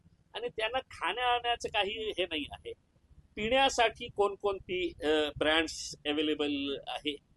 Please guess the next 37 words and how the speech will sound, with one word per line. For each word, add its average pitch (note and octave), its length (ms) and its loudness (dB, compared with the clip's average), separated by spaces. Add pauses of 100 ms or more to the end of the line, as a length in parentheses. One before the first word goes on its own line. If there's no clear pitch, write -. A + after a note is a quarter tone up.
(180)
हे - 180 -6
त्यांचं A3 400 -2
लक्ष G#3+ 280 0
त्याच्यावर G3+ 640 0
जास्त D#3+ 340 0
असतं. E3 560 -2 (400)
आणि A3+ 140 -4
एकदा A3+ 280 -2
पिल्यानंतर A#3+ 840 -2
म्हणजे G#3+ 300 -2
काहीही A3 460 -2
ठेवा G3+ 320 2
त्यांचं, G3 380 0
अ, D#3+ 360 -2
समोर, F#3 380 2 (180)
अ, C3+ 100 2 (500)
तुम्ही G3 160 0
व्हेजिटेरियन A3 560 2
डिश, G#3 260 0
अ, F3+ 260 -6 (100)
ठेवलं G3 380 4 (640)
आणि F#3 200 0
ते G#3 200 0
सांगितलं G3 420 -2
की F#3+ 160 0
हे F3+ 120 2
चिकन G#3+ 340 0
आहे F3 220 2
तर G#3+ 140 -6
ते G#3 120 -14
चिकन G#3+ 300 -6
म्हणून, F3 260 -2
कारण G#3 260 0
ते A#3 220 -2
इतकं, G3+ 520 2 (380)
तर - 400 -12 (180)
मला G#3 240 4